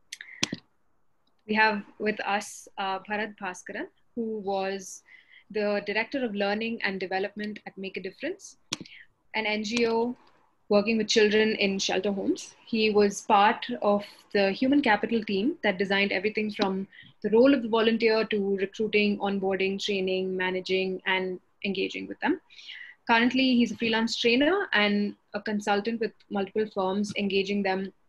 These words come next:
helping them, um, design their volunteer modules. He is an engineer by qualification and a musician by, at heart. Thank you so much, Bharat,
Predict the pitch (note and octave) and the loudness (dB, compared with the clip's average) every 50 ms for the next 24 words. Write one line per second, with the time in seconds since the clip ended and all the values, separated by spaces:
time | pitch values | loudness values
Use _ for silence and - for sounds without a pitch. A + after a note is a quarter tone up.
0 | _ _ _ _ _ - - A3+ A3+ A3+ B3+ A#3 A3 G#3+ G#3+ G#3+ G#3+ G#3+ - - | _ _ _ _ _ -4 0 0 4 4 4 6 6 6 4 4 2 0 0 2
1 | G3+ G3 G3 G3 G3 F#3 F#3+ F3+ G3 F#3+ F#3+ G3 G3 G3 F#3+ G3 F#3 F#3 F#3+ F#3+ | 2 2 2 2 0 -2 -2 0 2 2 2 2 0 0 0 0 0 0 0 -2
2 | F#3 - _ _ _ _ - G3+ F#3+ F#3+ F#3+ F#3+ G3 F#3+ F#3 F#3 F#3 F#3 F3+ G#3+ | -4 -6 _ _ _ _ -4 -2 -2 -2 -2 -4 -4 -4 -4 -4 -6 -4 -2 -2
3 | C#4 F4+ F#4+ - - - - - - - - - - - A#3+ A#3+ A3+ A3+ A3 A3 | -2 -2 -2 -4 -10 -20 -20 -18 -18 -18 -18 -16 -6 -2 0 0 2 2 0 0
4 | - - G#3 G3+ G3+ G#3 G#3 - - A3+ A3+ A#3+ A#3+ A#3+ A#3+ A#3 A3 G#3+ - G#3+ | -2 -2 -2 -2 -2 -2 -2 -2 -2 -2 0 0 0 0 0 0 -2 -2 -2 -2
5 | G3+ F#3+ F#3+ - - - F#3+ F#3 F#3+ - - B3 C4 C#4+ C#4+ - G3 F#3+ F#3+ F#3+ | -2 -4 -4 -6 -8 -6 -4 -4 -2 -2 -4 -4 -2 -2 -2 -2 -2 -2 -2 -2
6 | F#3+ F#3 F#3 F#3 F3+ F#3 F3+ - - G3 F#3+ F#3 F3+ F3+ - - _ - F#3 - | -4 -4 -6 -8 -8 -10 -10 -10 -8 -8 -6 -6 -6 -6 -8 -10 _ -16 -10 -4
7 | - G#3 D#4 - - - - - - - - - - - - A#3 A#3 A#3+ A#3+ C#4 | -2 -2 -2 -2 -6 -14 -18 -16 -16 -16 -16 -16 -4 2 2 4 4 4 2 0
8 | C4+ - A3+ G#3+ G#3+ A3 A3+ A3+ - - - - - - G3+ F#3+ G3 | 0 0 0 0 0 -2 -4 -4 -6 -12 -14 -12 -12 -10 -8 -8 -8